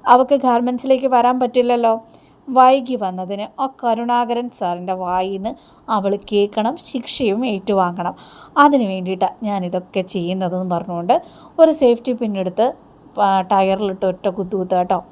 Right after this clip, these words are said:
ഈ സമയത്ത് പാറു അവിടേക്ക് വരികയാണ്. പെട്ടെന്ന് പാറുവിനെ കണ്ടതും ഇവരൊക്കെ ചാടി എഴുന്നേക്കുക. അപ്പോൾ പാറു ചോദിക്കുക, "ഉം, എന്താ, എന്താ എൻ്റെ സൈക്കിളിൻ്റെ മുന്നിലിരുന്നുകൊണ്ടുള്ള പ്രകടനം?" "ഓ,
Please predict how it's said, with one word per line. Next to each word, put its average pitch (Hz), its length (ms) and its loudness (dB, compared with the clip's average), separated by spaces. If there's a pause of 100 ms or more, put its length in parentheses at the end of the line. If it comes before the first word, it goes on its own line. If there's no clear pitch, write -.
(380)
ഈ 311 140 2
സമയത്ത് 202 600 0
പാറു 233 340 2
അവിടേക്ക് 214 380 0
വരികയാണ്. 208 440 2 (360)
പെട്ടെന്ന് 233 440 4
പാറുവിനെ 220 480 2
കണ്ടതും 190 500 0 (100)
ഇവരൊക്കെ 214 520 -8
ചാടി 202 360 2
എഴുന്നേക്കുക. 196 480 0
അപ്പോൾ - 200 -8
പാറു 220 260 4
ചോദിക്കുക, 233 320 2 (260)
"ഉം, 277 200 4 (360)
എന്താ, 240 320 4 (380)
എന്താ 285 380 4
എൻ്റെ 277 240 2
സൈക്കിളിൻ്റെ 240 600 0
മുന്നിലിരുന്നുകൊണ്ടുള്ള 220 840 -2
പ്രകടനം?" 190 520 -4 (300)
"ഓ, 330 100 10